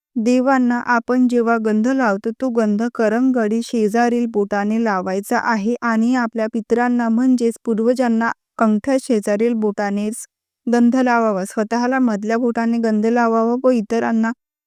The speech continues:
अंगठ्याने गंध लावावा. पंधरा, नैवेद्याच्या पानात किंवा ताटात मीठ वाढवू नये. त्याचप्रमाणे कांदा, लसूण, लिंबू देखील वाढवू नये,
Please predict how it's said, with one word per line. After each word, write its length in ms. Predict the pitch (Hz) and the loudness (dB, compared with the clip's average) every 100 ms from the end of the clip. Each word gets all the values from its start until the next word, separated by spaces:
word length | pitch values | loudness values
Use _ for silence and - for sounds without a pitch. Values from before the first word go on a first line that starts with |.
| - | -2
अंगठ्याने 560 | 233 220 262 277 240 | 2 2 2 2 0
गंध 280 | 233 202 190 | 0 -2 0
लावावा. 520 | 214 233 214 208 185 185 _ _ _ | 0 0 0 -2 -4 -6 _ _ _
पंधरा, 300 | 247 233 226 | 0 0 0
नैवेद्याच्या 720 | 196 202 202 254 254 254 254 277 | 0 -2 0 -2 0 -2 -2 -4
पानात 300 | 254 240 226 247 | -2 -2 -2 -4
किंवा 260 | 262 247 247 - | -4 -2 -2 0
ताटात 400 | 247 233 233 226 | -2 0 -2 0
मीठ 260 | 226 254 269 | 2 2 2
वाढवू 360 | 233 202 208 | 0 2 0
नये. 200 | 220 220 185 | 0 -2 -2
त्याचप्रमाणे 680 | 220 240 - 247 233 220 220 | -2 -2 -4 -2 0 0 -2
कांदा, 360 | - 226 220 220 | -2 -2 0 0
लसूण, 380 | 220 220 - 233 | 0 -2 -2 -2
लिंबू 440 | 226 247 247 226 226 220 | 0 2 2 2 0 2
देखील 460 | 208 208 - 247 | 4 4 2 -2
वाढवू 360 | 233 196 190 202 | 0 -2 0 0
नये, 240 | 226 214 | 0 0